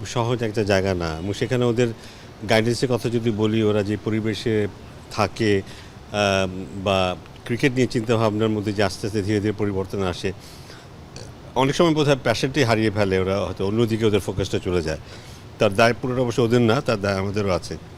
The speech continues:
তো আমার মনে হয় সেটা একটা বড় কারণ যে আস্তে আস্তে আসল খেলার থেকে ওদের মনটা অন্যদিকে চলে যায়, এবং সে কারণে অনেকেই কিছুটা পিছিয়ে পড়ে, এবং একবার পিছিয়ে পড়লে ফিরে আসাটা খুব মুশকিল। কিন্তু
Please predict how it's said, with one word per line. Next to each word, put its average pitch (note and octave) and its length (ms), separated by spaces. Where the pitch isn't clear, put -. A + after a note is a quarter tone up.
তো - 100
আমার C3+ 100
মনে D3 120
হয় C#3+ 100
সেটা D#3 180
একটা C#3+ 180
বড় B2 140
কারণ A#2 320
যে G#2+ 60
আস্তে - 240
আস্তে - 180
আসল B2+ 240
খেলার C#3 380
থেকে C3 160
ওদের A2 180
মনটা G#2 240
অন্যদিকে G2 440
চলে E2 240
যায়, D#2 120
এবং G#2 120
সে A2 140
কারণে C3 260
অনেকেই A2+ 260
কিছুটা B2 340
পিছিয়ে A2 280
পড়ে, F#2 140
এবং A#2 120
একবার A#2+ 280
পিছিয়ে B2+ 280
পড়লে A#2+ 240
ফিরে A2 160
আসাটা F#2 260
খুব F#2 100
মুশকিল। E2 380
কিন্তু D2+ 200